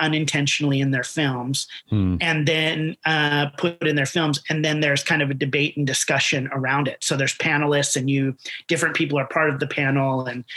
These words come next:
Speaker 1: discussion. And so, um, it was a very powerful and influential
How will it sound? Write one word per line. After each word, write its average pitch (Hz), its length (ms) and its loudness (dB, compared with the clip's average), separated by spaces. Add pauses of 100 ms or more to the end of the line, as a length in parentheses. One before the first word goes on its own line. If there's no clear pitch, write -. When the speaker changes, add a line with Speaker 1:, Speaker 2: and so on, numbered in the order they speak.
(280)
Speaker 1:
discussion. 135 540 0
And 131 140 0
so, 139 340 2
um, 127 300 0 (340)
it - 60 0
was 170 80 2
a 175 60 2
very 175 480 2
powerful 156 580 2
and 139 100 2
influential 143 760 0